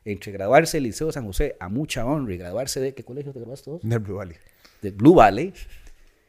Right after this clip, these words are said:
Speaker 1: Era que usted hablaba mejor inglés que yo. Es más, yo no hablaba, usted hablaba inglés muy bonito. Era lo único. Pero en matemática, en historia, en, en lo que querás, nos damos de vergazos, de tú a tú. De hecho, un, <laughs> había un concurso muy famoso en esa época que se llamaba Antorcha,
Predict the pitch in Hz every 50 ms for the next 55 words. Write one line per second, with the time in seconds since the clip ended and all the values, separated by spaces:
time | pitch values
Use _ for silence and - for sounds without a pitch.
0 | _ _ - 107 131 175 - 170 - - - 180 180 175 175 180 190 180 151 185
1 | 180 185 185 175 180 175 - - 180 165 175 170 160 170 147 - 214 214 185 185
2 | 190 196 160 110 95 - 139 143 160 156 160 139 120 139 165 160 165 170 170 185
3 | 170 165 143 147 - 156 - 131 151 202 214 175 143 165 170 113 90 - - -
4 | - _ _ _ _ - - _ _ _ _ _ _ _ 127 120 120 117 110 101
5 | - 101 92 95 110 160 - 127 104 - - 82 87 90 - - - - 120 156
6 | 143 117 95 80 76 - _ _ _ _ _ _ _ 85 92 92 92 92 90 87
7 | - - 98 92 92 90 87 87 87 98 101 - - - - 104 120 147 143 -
8 | - - - - - _ - 98 98 92 85 85 87 131 196 233 262 247 - -
9 | 185 - - _ _ _ _ _ - 95 - 170 - 80 78 76 85 - - -
10 | - - 92 85 - - - 170 165 - 87 76 73 - _ _ _ _ - -
11 | - - _ _ - 107 - - 143 156 156 143 - - - 107 123 127 - 147
12 | 147 135 - 147 139 - 143 139 147 143 - 139 135 143 135 - 139 120 123 -
13 | 135 143 139 - 139 - 131 117 98 101 101 107 113 127 123 - 135 131 120 -
14 | - - -